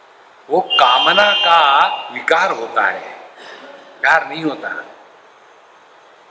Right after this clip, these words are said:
अंग्रेजी में जिसको लस्ट कहते हैं, कोई भी स्त्री पुरुष एक दूसरे के करीब आते हैं प्रारंभिक अवस्था में, तो वो केवल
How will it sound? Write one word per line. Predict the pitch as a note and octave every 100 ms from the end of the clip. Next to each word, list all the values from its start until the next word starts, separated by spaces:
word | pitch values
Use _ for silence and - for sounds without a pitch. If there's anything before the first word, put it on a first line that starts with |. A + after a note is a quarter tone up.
| B2+
अंग्रेजी | C#3 D3+ D3
में | D3 C#3
जिसको | C3+ - D3+
लस्ट | C3 D#3+ F3+ -
कहते | B2 G#2 -
हैं, | F#2+ - - - - - - - - - - _ - - - - -
कोई | D3 F#3
भी | - D#3+ D#3
स्त्री | - D#3+ F3+
पुरुष | D#3+ E3 E3 -
एक | D#3 D#3 D3+
दूसरे | C3 D3+
के | - D3+
करीब | C3+ D3 D3
आते | B2 - C3
हैं | C3+ -
प्रारंभिक | B2 B2 C#3 D3+ C#3+
अवस्था | B2+ A2+ - A2+
में, | A#2+ F3+ G#3 - - -
तो | -
वो | A#2+ -
केवल | C3+ C#3 E3+ -